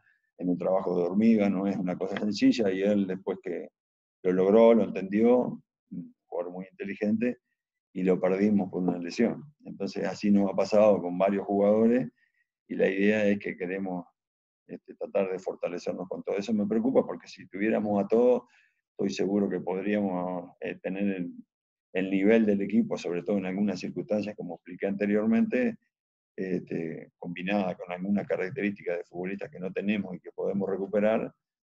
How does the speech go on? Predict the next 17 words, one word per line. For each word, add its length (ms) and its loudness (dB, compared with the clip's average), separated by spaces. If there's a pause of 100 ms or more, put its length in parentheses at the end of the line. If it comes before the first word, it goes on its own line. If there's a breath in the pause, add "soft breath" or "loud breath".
(640)
nos 300 0
puede 360 4
dar 240 2
un 160 2
mayor 320 -4
rendimiento 720 0
y 60 -2
un 160 -4
mayor 400 0
volumen 480 -2
de 80 -4
juego 720 0
en 160 -10
esto 240 -10
que 140 -20 (160)
pregonamos 580 -10
tanto. 240 -4